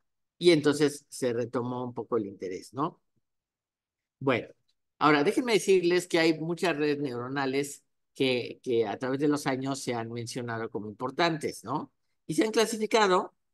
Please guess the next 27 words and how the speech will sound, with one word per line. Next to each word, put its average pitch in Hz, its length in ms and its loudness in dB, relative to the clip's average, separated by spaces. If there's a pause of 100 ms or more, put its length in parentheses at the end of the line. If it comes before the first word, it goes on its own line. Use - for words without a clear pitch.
(260)
¿no? 151 180 2
Y - 20 -4
les 147 160 4
voy 160 220 6
a 156 80 6
dar 156 120 6
algunas 135 360 -2
de 127 60 -6
las 113 180 -4
más 117 180 -8
comunes, 101 420 -10
¿no? 117 140 -8
La 139 140 0
mayoría 175 360 6
de 240 100 6
las, 175 280 2
de 135 140 -2
las 131 160 2
redes, 160 500 0 (480)
eh, 135 240 4
se 135 180 0
utilizan 156 520 2
en 143 120 0
aplicaciones 143 600 -2
que - 120 0
predicen 147 520 2
cosas. 156 560 0